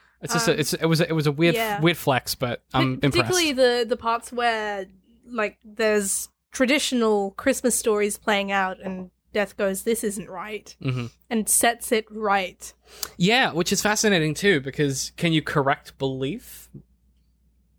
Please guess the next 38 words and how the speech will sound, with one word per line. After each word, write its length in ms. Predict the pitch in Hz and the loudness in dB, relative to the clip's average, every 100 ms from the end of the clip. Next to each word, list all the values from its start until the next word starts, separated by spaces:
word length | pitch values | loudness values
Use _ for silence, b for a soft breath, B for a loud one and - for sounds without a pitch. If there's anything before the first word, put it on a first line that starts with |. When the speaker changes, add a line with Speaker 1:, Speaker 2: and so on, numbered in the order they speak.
| _ _ | _ _
Speaker 1:
You 140 | 147 | 0
know, 140 | 135 139 - | 2 2 2
Speaker 2:
I 120 | 151 | 2
Speaker 1:
I, 20 | |
Speaker 2:
don't 100 | 147 | 2
know. 220 | 233 233 233 B B | -2 -8 -12 B B
Speaker 1:
which 160 | 196 | 0
again, 220 | 214 226 147 | 2 2 0
that's, 220 | 135 - | -2 0
I 120 | 143 | 0
think 120 | 147 | 2
that's 140 | 139 135 | 0 0
a 60 | |
question. 340 | 131 117 123 - _ _ _ - | 0 0 -4 -8 _ _ _ -2
He 100 | 143 | 2
doesn't 200 | 175 139 | 2 2
really 160 | 131 | 2
have 120 | 120 110 | 0 0
an 60 | |
answer, 260 | 113 - 127 | -2 0 -2
obviously. 360 | 110 113 113 | -2 -2 0
He's 140 | 123 127 | 2 4
more 140 | 131 | 2
interested 360 | 120 123 - 117 | 2 0 0 -2
in 140 | 113 | -4
the, 200 | 113 113 B B B B - | -6 -10 B B B B -4
the 80 | 131 | -2
process 440 | 139 127 123 - | 0 2 2 2
of 100 | 113 | 0
belief 340 | 120 113 113 | 0 -2 -2
than, 260 | 113 110 110 | -6 -8 -8
than 180 | 117 117 | -6 -4
saying 300 | - 123 113 | -2 -2 -2
yes 320 | 113 110 - | -6 -4 -4
or 80 | 123 | -4
no. 100 | 120 | 2
Speaker 2:
Yeah. 220 | 240 226 | 2 2
Speaker 1:
But 220 | 233 226 | -2 -10